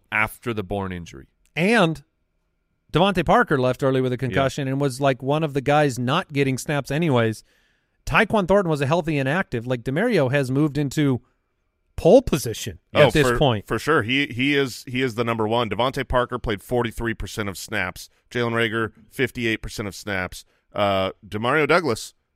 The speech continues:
Speaker 3: seventy-seven percent of snaps. He is their main guy. He led in, in targets.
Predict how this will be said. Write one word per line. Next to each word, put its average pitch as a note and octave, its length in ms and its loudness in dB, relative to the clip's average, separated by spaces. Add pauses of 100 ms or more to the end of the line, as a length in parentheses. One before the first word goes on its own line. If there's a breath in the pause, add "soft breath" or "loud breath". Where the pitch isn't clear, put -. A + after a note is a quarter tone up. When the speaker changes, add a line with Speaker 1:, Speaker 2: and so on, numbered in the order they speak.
(120)
Speaker 3:
seventy-seven C3+ 1200 -4
percent A2 300 -6
of G#2 100 -8
snaps. A2 520 -8 (400)
He B2 220 0
is A2 480 -2 (280)
their A2 300 -2
main A#2+ 220 -2
guy. B2 180 4
He G2+ 80 -4
led G#2+ 240 0
in, G#2+ 300 -4
in G2+ 200 -8
targets. C#3+ 640 -4